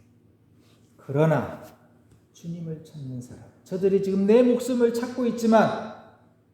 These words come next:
그러나 주님을 찾고 있는 사람, 다름 아닌 다윗을 말합니다. 악한 사람들은 지금 다윗의 목숨을 노리고 찾아왔지만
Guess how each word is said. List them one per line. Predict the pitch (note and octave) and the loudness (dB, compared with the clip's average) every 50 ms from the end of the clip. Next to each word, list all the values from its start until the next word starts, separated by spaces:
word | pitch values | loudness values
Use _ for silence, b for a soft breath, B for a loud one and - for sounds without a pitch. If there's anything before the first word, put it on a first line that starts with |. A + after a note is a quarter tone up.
| _ _ | _ _
그러나 | - G3+ G3+ G#3+ A3+ G#3+ G3+ E3+ - - - - - | 2 4 6 8 8 8 6 4 2 -2 -4 -8 -12
주님을 | - - F3+ F3+ F3+ F3 F3 E3+ E3 D#3+ | -12 -12 -10 -10 -10 -10 -10 -10 -12 -12
찾고 | - D#3+ - _ - D#3+ | -16 -20 -20 _ -16 -14
있는 | D3+ C#3 C#3 C3+ C3 | -14 -12 -12 -14 -14
사람, | B2+ - B2 A2+ A2+ A2 G#2+ F#2+ F#2 - - - _ - | -14 -14 -14 -12 -10 -8 -8 -10 -10 -14 -20 -20 _ -14
다름 | B2+ A#2+ A#2+ A2 A2 | -12 -10 -8 -8 -8
아닌 | G#2+ A#2+ E3 A3+ A#3 - - - - - _ _ _ _ _ _ _ _ _ _ _ | -6 -4 -4 -4 -4 -6 -10 -20 -20 -20 _ _ _ _ _ _ _ _ _ _ _
다윗을 | - - - A2+ A#2 A#2+ - - C3+ A#2 | -20 -20 -18 -16 -16 -16 -14 -14 -14 -12
말합니다. | A2 G#2 G2+ G2+ G2+ G#2 G#2+ A2+ - _ _ _ _ _ _ _ _ _ _ _ _ _ _ _ _ _ _ _ b b b b b b b b b b | -12 -14 -14 -14 -16 -18 -18 -20 -20 _ _ _ _ _ _ _ _ _ _ _ _ _ _ _ _ _ _ _ b b b b b b b b b b
악한 | - - - - - A3+ A3 G3+ | 4 4 6 6 6 6 6 6
사람들은 | F#3+ A3+ G#3+ G#3+ A3 A3 G#3 A3+ A3 A3+ A3 A3 | 6 6 6 6 6 4 4 4 4 4 2 0
지금 | A3+ G#3+ A3+ A#3+ B3 A3 | -2 -2 -2 -2 -4 -2
다윗의 | - G#3+ A#3+ C4 B3+ A3+ C4 C4+ C4 | -2 -2 -2 -2 -2 -2 -2 0 0
목숨을 | C4 C#4+ D#4+ D#4 - - E4+ E4 D#4 C#4+ C4+ | 2 2 0 0 -2 -4 -2 0 0 2 2
노리고 | B3+ B3+ A#3+ B3 A3 A#3+ A#3 | 2 0 0 0 0 0 0
찾아왔지만 | A#3+ A#3+ A#3+ A#3 A#3+ A3 G3 E3+ - - - F3 F3 G3 G#3+ F#3+ - - - - - - | 0 -2 -4 -2 0 0 0 0 -2 -2 -2 2 4 6 6 6 4 -2 -6 -10 -12 -16